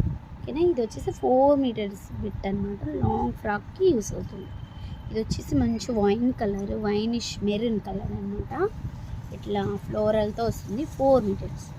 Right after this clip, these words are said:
దీంట్లో వచ్చేసి టూ కలర్సే అవైలబుల్‌గా ఉన్నాయి. ఇది కూడా ఫోర్ మీటర్స్ ప్యూర్ జార్జెట్ అండి. ఇది షిఫాన్. ఇది వచ్చేసి ప్యూర్ సిక్స్టీ గ్రామ్ జార్జెట్ అన్నమాట, లక్ష్మీపతి. చాలా బాగుంది. ఇది, ఇది ఫోర్ మీటర్స్.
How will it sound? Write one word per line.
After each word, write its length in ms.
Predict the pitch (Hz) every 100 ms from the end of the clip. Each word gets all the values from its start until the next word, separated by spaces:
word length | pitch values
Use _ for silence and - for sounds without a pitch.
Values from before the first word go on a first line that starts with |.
| - - - - - 247
దీంట్లో 420 | 254 262 277 269
వచ్చేసి 600 | 254 - 262 - 370 330 -
టూ 220 | 262 269 -
కలర్సే 640 | 247 226 - - 240 226
అవైలబుల్‌గా 560 | 208 214 208 208 202 190
ఉన్నాయి. 400 | 196 196 214 370
ఇది 920 | - - - - - - - - - -
కూడా 140 | 269
ఫోర్ 360 | 339 233 220 214
మీటర్స్ 500 | 208 190 240 - -
ప్యూర్ 320 | 339 - 277
జార్జెట్ 400 | 285 233 214 208 214
అండి. 180 | 220
ఇది 160 | 220 -
షిఫాన్. 500 | - 220 - 208 220 - - - - - -
ఇది 100 | -
వచ్చేసి 300 | 240 - -
ప్యూర్ 840 | - - - 247 247 269 277 - -
సిక్స్టీ 440 | - - - 254 233
గ్రామ్ 280 | 220 208 220
జార్జెట్ 420 | 214 214 226 220
అన్నమాట, 420 | 208 208 214 233
లక్ష్మీపతి. 760 | 233 233 - 208 208 208 247 415 - - - - - 254
చాలా 200 | 240 -
బాగుంది. 360 | 208 214 220 - - - - - 285
ఇది, 120 | 294
ఇది 240 | 285 302
ఫోర్ 320 | 349 254 226 208
మీటర్స్. 480 | 202 196 - -